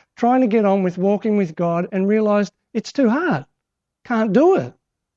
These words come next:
Didn't have the engine room, didn't have the fire of God, didn't have the breath of God in my life to even enable me how to do it. And so I shriveled up and died and walked away from my faith. That's the tragedy of what's happening all around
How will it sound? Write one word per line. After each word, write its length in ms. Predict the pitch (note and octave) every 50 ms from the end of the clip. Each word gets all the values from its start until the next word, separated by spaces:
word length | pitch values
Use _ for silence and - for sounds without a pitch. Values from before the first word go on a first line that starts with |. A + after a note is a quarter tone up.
| _ -
Didn't 180 | B3+ B3+ A#3+
have 140 | A3+ A3+ G3
the 120 | F3+ G#3 A#3+
engine 400 | A3+ C#4 D#4 D#4 D#4 C#4 A#3+ F#3+
room, 240 | D#3+ D3+ D3 C#3
didn't 200 | D3 A3 A#3 A#3+
have 160 | A3+ A#3 G#3+ F3+
the 120 | A3 F3+
fire 360 | - - A3 A3+ A3+ A3+ A3
of 120 | G#3+ F#3+ F3
God, 240 | A3+ C4+ C#4 - - _ _ _ -
didn't 160 | C4+ B3 A#3
have 180 | G3 G3+ G3 E3+
the 100 | E3 F3+
breath 360 | D#3 C#3+ F#3+ A#3 C4+ C4 -
of 120 | A#3 F#3+ D#3
God 220 | F#3 F#3 F3+ F3
in 100 | F3+ F3+
my 120 | F3+ F3
life 260 | F3 F#3 F#3 F#3+ F3+ - _ _ _ _ _
to 120 | - G#3 - A3
even 220 | A3+ A#3 A3 A3+ G#3+
enable 400 | G#3+ G#3 G#3+ A3 A#3 A3+ A#3 A3+
me 160 | G#3+ G#3 F#3+
how 180 | G3+ G3+ F#3+
to 100 | F#3 F#3
do 220 | E3 E3+ A3+ A3+ F#3
it. 80 | D3 _ _ _ _ _ _ _ -
And 100 | F3+ D#3+
so 160 | - F3+ E3+
I 60 | E3
shriveled 360 | E3 - G3+ G3 F#3+ G3 G3+ F#3+
up 140 | G3 G3
and 100 | G#3+ A3
died 260 | A3 B3+ C4+ G3 B2 - _ _ _ _ _ _ _ _ _ _ _ _ _ _ _ -
and 140 | E3 D#3 E3
walked 220 | E3+ E3+ E3+ - F#3
away 200 | E3+ F3+ F3+ F3+
from 180 | - G#3 G3
my 100 | G3 G3
faith. 280 | - - B3 F#3+ A#2 - _ _ _ _ _ _ _ _ _ _ _ _ _ _ _ _ _ _ _ _ _ _ _ _ _ _ _ _ _ _ _ _ _ _ _ _ _ _ _ _ _ _ _ _ _ - - - -
That's 200 | - F3+ - -
the 100 | - F#3
tragedy 440 | - - A3 B3 A#3+ F#3 E3 C#3+ C3
of 120 | C3+ C#3 C#3+
what's 180 | E3 E3 -
happening 540 | - - G3 G#3 - F3+ C#3+ C#3 C#3 C#3+ - _ _ _ -
all 240 | F3 F3+ G3 F#3+
around 380 | D#3+ C#3 C#3 C#3+ C#3+ D3+ D3